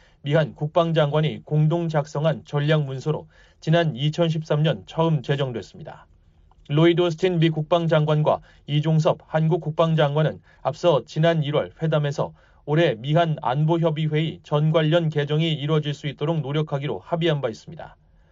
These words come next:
공동 보도문에 따르면 또 양측은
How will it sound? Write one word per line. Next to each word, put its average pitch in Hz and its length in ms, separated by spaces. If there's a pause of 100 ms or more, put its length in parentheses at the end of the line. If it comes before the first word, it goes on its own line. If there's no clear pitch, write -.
(320)
공동 175 400
보도문에 165 460
따르면 151 480
또 165 200
양측은 147 520